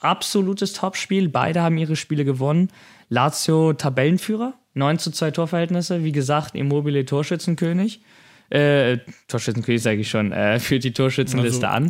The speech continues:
Speaker 1: an.
Speaker 2: führt sie an, genau.
Speaker 1: Ähm, was glaubst du, wie geht das Spiel aus?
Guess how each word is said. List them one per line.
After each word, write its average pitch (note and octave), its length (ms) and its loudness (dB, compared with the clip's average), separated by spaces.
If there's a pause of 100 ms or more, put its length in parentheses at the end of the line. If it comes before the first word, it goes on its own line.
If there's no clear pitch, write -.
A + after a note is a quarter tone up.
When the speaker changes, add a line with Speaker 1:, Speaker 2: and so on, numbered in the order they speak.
Speaker 1:
an. - 80 -8
Speaker 2:
führt C3 260 -2
sie B2+ 140 -2
an, A#2+ 180 -4
genau. A#2+ 420 -4
Speaker 1:
Ähm, C3+ 520 2 (500)
was - 400 -2
glaubst C#3 380 0
du, G3+ 280 2 (160)
wie D#3+ 200 0
geht C#3+ 160 0
das C#3+ 120 2
Spiel F3 200 -2
aus? C4 240 -6